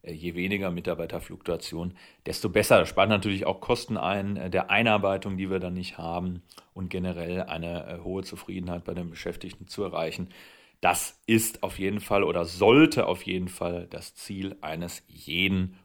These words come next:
Unternehmers sein. Ja, also, ähm, hier, wie gesagt, noch einmal beim Kassentest, ähm, ein Sonderfall Gastronomie, äh, werden,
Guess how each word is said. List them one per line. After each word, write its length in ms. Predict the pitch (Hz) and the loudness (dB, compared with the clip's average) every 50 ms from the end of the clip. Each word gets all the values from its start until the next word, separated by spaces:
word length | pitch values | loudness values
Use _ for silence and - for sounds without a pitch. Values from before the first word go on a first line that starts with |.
| _ _ | _ _
Unternehmers 560 | - - - - - 62 58 - - - - - | -18 -14 -12 -12 -12 -10 -12 -12 -12 -14 -16 -20
sein. 100 | - - _ _ _ - - - - - - - - - _ - | -20 -20 _ _ _ -20 -20 -20 -20 -20 -20 -20 -20 -20 _ 8
Ja, 220 | - 123 92 78 - | 10 10 10 10 8
also, 480 | - 120 131 143 135 131 127 131 - - | 6 6 8 8 8 8 6 4 2 2
ähm, 460 | 135 139 135 135 135 135 131 131 98 | 4 4 4 4 2 0 -2 -4 -6
hier, 400 | - - - 147 160 170 165 151 | -8 -10 -4 4 6 6 6 6
wie 80 | 143 147 | 4 2
gesagt, 320 | 139 123 120 135 - - | 2 2 2 2 2 0
noch 100 | 127 113 | -4 -4
einmal 300 | - - 117 120 117 113 | -2 -2 0 2 2 2
beim 400 | 110 107 104 104 101 104 101 92 | 4 4 4 4 2 0 -4 -6
Kassentest, 840 | - - 135 - - - 120 113 - - 117 113 - - - - - - | -6 -4 -4 -4 -2 -4 -6 -4 -2 0 0 -2 -2 -6 -14 -16 -12 -8
ähm, 300 | 95 104 107 104 101 - | -8 -6 -6 -6 -6 -6
ein 300 | - 85 92 98 104 104 | -4 -4 -2 0 0 -2
Sonderfall 840 | 92 85 92 107 123 156 170 160 135 127 - - 127 120 117 117 117 | 0 2 4 4 4 4 4 2 2 0 -2 -2 -2 0 0 0 0
Gastronomie, 1080 | 101 - - - - - - 95 95 92 90 90 90 104 123 147 160 165 170 165 - - | 0 -2 -2 -4 -6 -10 -10 -6 -4 -4 -4 -4 -4 -4 -4 -4 -4 -4 -4 -4 -4 -6
äh, 220 | - 101 98 - 95 | -10 -12 -10 -6 -4
werden, 260 | 95 95 98 92 | -4 -2 -2 -4